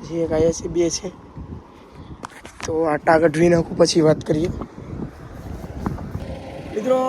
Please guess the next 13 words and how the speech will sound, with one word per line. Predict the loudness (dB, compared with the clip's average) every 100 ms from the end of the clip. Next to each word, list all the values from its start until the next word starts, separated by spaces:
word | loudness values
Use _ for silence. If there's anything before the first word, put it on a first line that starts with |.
| -2
હમણાં | 0 2 4 2 0 -4 -8
કેટલા | -8 -4 -2
દિવસથી | 0 0 -2
વીડિયો | -2 2
નથી | 2 0
બનાવ્યો, | 0 0 0
એટલે | -2
થોડું | -2 -2 -2
વીડિયોમાં | 0 0 0 0
અલગ | 0
લાગશે | -2 -4 -6
તમને, | -6 -4 -4 -6 -10 -10 -10 -10 -8 -4
એટલે | 0 0